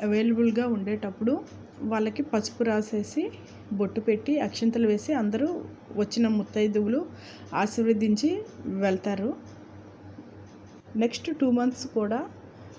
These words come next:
మూడు ఉంది, ఆగస్టు వరకు ఎటువంటి ముహూర్తాలు లేవు. అయినా సరే ఈ గోధుమ రాయి కార్యక్రమం జరిగిపోయిన తర్వాత మూడంతో సంబంధం ఉండదండి, పెళ్లి కార్యక్రమాలు చక్కగా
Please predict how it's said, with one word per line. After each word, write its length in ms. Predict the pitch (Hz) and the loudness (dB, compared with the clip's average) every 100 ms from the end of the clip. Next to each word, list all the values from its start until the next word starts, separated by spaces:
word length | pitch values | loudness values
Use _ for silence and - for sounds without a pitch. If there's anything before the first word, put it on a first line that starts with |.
| - | -2
మూడు 280 | 208 214 233 | 0 4 4
ఉంది, 340 | 220 208 285 | 4 2 -2
ఆగస్టు 440 | 247 202 220 - 214 | -2 0 0 0 -2
వరకు 260 | 208 247 | -2 0
ఎటువంటి 580 | 277 202 208 214 214 226 | -2 -2 0 -2 0 0
ముహూర్తాలు 760 | 208 185 220 - 214 220 302 - - - - - - | 0 0 -2 -2 -2 0 -2 -4 -14 -18 -20 -16 -6
లేవు. 440 | 196 190 190 220 320 - - - - - - | -2 -2 -2 -4 -6 -10 -18 -18 -20 -14 -4
అయినా 260 | 214 233 | 0 2
సరే 420 | 269 247 233 370 453 - 226 | 2 2 2 0 -6 -8 -2
ఈ 120 | 220 | 0
గోధుమ 400 | 202 214 208 254 | 4 4 6 4
రాయి 160 | 247 247 | 2 0
కార్యక్రమం 680 | 226 196 220 233 226 294 | 0 -2 -2 -2 2 2
జరిగిపోయిన 600 | 254 202 208 220 214 214 | 4 2 0 0 0 0
తర్వాత 680 | 208 185 185 196 190 233 302 - - - - - 220 | -2 -2 -2 -2 -2 -4 -4 -10 -16 -14 -14 -6 -2
మూడంతో 540 | 214 220 226 233 285 | 2 4 4 4 0
సంబంధం 600 | 349 214 190 202 214 214 | 0 -2 0 0 2 0
ఉండదండి, 500 | 190 190 190 190 269 | 0 -2 -4 -2 -4
పెళ్లి 320 | - 220 202 | 0 0 0
కార్యక్రమాలు 680 | 220 214 202 208 202 190 208 | 0 0 0 -2 -4 -2 -2
చక్కగా 640 | 339 - 196 202 202 262 | -2 -4 -6 -6 -2 -2